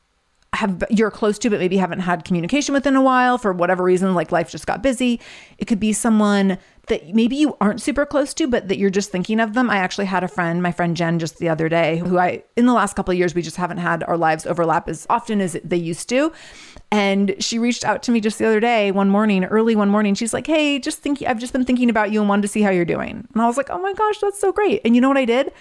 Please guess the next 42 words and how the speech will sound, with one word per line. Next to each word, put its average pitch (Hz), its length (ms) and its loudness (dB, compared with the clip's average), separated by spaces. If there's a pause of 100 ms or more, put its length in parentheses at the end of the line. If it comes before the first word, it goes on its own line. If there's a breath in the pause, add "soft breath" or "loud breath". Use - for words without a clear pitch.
(340 loud breath)
I - 20 0
texted 262 380 -2
her 240 60 0
back 294 220 0
and 254 80 0
I 254 60 4
was 254 160 0
like, 262 140 -2
"Hey, 359 260 2
how 339 160 2
are 320 80 0
you?" 311 380 4
Like 214 260 -2
I 202 80 2
said, 185 240 0
"Here's, 190 380 0
like, 185 160 -2
an - 80 -8
update 302 260 -2
on 269 160 2
me. 247 340 2 (160 loud breath)
So - 160 0
great 180 200 0
to 233 80 -4
hear 294 160 0
from 277 160 0
you. 254 260 4 (140 loud breath)
How 220 280 2
are 214 80 4
you?" 180 520 0 (400)
How 269 120 0
do 302 60 2
you 311 100 4
think 320 160 0
that 277 120 2
made 269 120 4
her 311 160 0
feel? - 360 -6
Probably 277 360 0
pretty 233 240 -2
good, 220 340 -2
right? 269 320 0